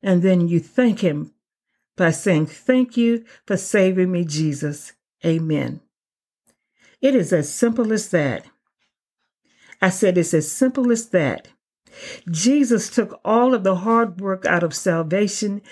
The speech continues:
when he hung, bled, and died on Calvary's Hill. And now all you have to do is ask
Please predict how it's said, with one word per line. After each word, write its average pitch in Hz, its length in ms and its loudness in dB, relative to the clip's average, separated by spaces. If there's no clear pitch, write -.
when 190 180 0
he 190 200 2
hung, 214 640 0
bled, 196 420 2
and 170 240 -2
died 180 400 2
on 175 140 -4
Calvary's 170 600 -6
Hill. 160 380 -6
And 196 100 2
now 202 200 4
all 226 260 4
you 254 200 2
have 220 260 2
to 165 120 0
do 160 320 -2
is 196 200 -6
ask 202 420 -2